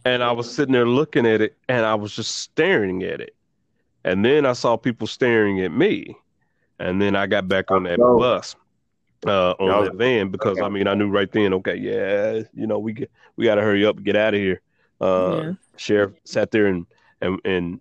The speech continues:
Speaker 1: tailed us out, out of, uh, town. He just followed us all the way out of town until we got, like, two or three miles outside of town, and then he turned around.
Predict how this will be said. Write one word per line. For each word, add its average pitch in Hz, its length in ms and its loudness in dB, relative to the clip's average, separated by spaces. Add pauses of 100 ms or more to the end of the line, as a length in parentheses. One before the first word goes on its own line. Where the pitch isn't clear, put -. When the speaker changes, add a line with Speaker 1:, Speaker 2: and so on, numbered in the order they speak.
(120)
Speaker 1:
tailed 107 280 2
us 98 120 -2
out, 104 300 2
out 101 200 -2
of, 92 120 -4
uh, 95 240 2 (300)
town. 95 400 0 (380)
He 98 120 -10
just 98 200 -8 (260)
followed 101 320 2
us 98 120 -2
all 104 280 4
the 107 60 2
way 107 180 2
out 107 100 2
of 104 60 -8
town 98 360 -2
until 95 220 -8
we 101 140 -10 (260)
got, 107 220 -2
like, 104 180 0 (100)
two 120 140 -4
or - 20 -4
three 123 200 -2
miles 123 260 2
outside 131 300 0
of 127 80 -6
town, 135 280 -2
and 117 80 -2
then 120 120 2
he 123 60 -4
turned 127 240 -2
around. 131 260 -2